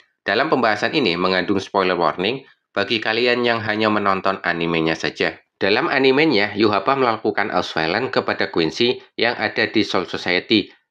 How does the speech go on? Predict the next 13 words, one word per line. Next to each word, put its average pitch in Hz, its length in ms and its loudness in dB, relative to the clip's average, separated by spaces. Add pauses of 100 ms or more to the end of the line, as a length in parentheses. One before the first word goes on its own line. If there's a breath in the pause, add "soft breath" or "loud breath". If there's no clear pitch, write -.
(100)
dan 131 160 2
membagikan 107 560 0
kekuatannya 104 800 0
ke 120 100 2
enam 107 240 0
Stand 101 320 -2
Ritter - 220 -2
Elite 90 380 0 (200 loud breath)
yang 113 240 0
dihantam 110 480 -2
oleh 95 240 2
Zero 90 320 0
Bante. 87 480 -2